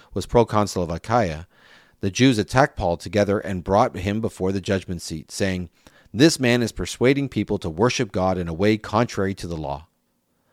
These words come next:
But just as Paul was about to speak, Gallio said to the Jews, "If it were a matter of some crime or serious piece of villainy, I would have been justified in accepting the complaint of you Jews.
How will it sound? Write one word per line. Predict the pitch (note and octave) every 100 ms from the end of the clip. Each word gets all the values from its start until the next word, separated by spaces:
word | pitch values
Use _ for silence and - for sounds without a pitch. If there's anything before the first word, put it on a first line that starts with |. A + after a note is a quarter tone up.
| _ _
But | A#2 G#2
just | G3 G#3
as | G3
Paul | - B2+ G#2+
was | G#2
about | F#2+ F#2+
to | -
speak, | - G#3+ D3+ - _ _ _ -
Gallio | C#3 F3 G2 F#2
said | F#2+ G#2+ F#2
to | F#2+
the | F#2
Jews, | F#2 F#2+ G#2 - _ _ _ _ _ _ -
"If | E3
it | A#3
were | A3 D#3
a |
matter | G#2 G#2 G2 G#2
of | F2
some | - F#2
crime | - - F2 E2+ E2 F#2+
or | F#2
serious | - G2+ G2+
piece | - - A2 -
of | E2
villainy, | G#2+ G#2+ F#2+ D#2 F#2 - _ _ _ _ -
I | C#3
would | C#3+
have | B2
been | A#2+
justified | G#2 A2+ - A2+ G#2 F#2
in |
accepting | F#2 - A2 - G2
the | F2+
complaint | F2+ - A#2 A2
of | E2+
you | E2 E2+
Jews. | - A2+ C#2 -